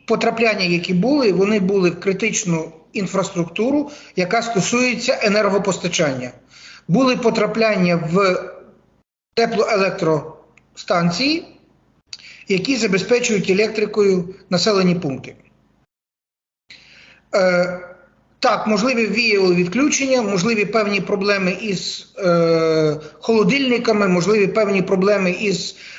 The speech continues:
е, сховищами, але, е, то, що на сьогоднішній момент робить влада, вона робить, е, у відповідності до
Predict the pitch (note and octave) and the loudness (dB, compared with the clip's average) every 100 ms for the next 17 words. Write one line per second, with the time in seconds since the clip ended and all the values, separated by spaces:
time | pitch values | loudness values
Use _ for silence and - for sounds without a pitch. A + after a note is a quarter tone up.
0 | - F#3 F3 E3+ E3+ E3 D#3+ D#3 - C4 | -4 2 4 6 4 4 2 0 2 2
1 | C4 B3 - G#3+ G3 - G#3 G3+ C#3 - | 2 0 0 0 -2 -2 0 2 0 -6
2 | - - _ _ _ _ _ _ _ _ | -14 -20 _ _ _ _ _ _ _ _
3 | - E3+ D#3 D#3 D#3 - - _ _ _ | -2 0 2 0 -2 -8 -20 _ _ _
4 | _ _ _ _ _ _ _ _ C#4+ D4 | _ _ _ _ _ _ _ _ 0 2
5 | - B3 B3 C4 A#3+ A#3+ A#3 A#3 G#3+ G#3 | 2 2 2 2 2 2 2 2 4 2
6 | G3 F3+ F3+ G3+ F3 F3 F3+ F#3+ F#3 F#3 | 4 2 2 2 2 2 2 2 2 2
7 | E3+ - - - G#3 E3+ E3 D#3+ D#3+ D#3+ | 0 -2 -18 -10 0 2 2 0 0 -2
8 | E3 G3+ G3+ A3+ A3 F#3+ G3 F3+ G#3 F3+ | -4 -4 -4 -2 0 0 0 -2 -4 2
9 | G3 F#3 E3+ | 4 4 2